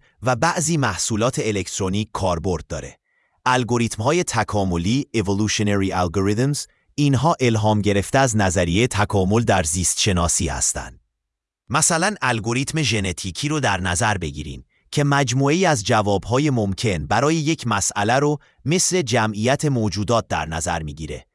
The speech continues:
و بعد تولید مثل و جهش روی اونا انجام می‌ده تا نسل به نسل جوابها بهتر شن. این روش برای حل مسائل بهینه‌سازی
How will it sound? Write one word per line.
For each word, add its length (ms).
و 100
بعد 400
تولید 460
مثل 340
و 100
جهش 400
روی 260
اونا 300
انجام 380
می‌ده 340
تا 160
نسل 440
به 140
نسل 360
جوابها 540
بهتر 400
شن. 320
این 180
روش 440
برای 340
حل 360
مسائل 540
بهینه‌سازی 880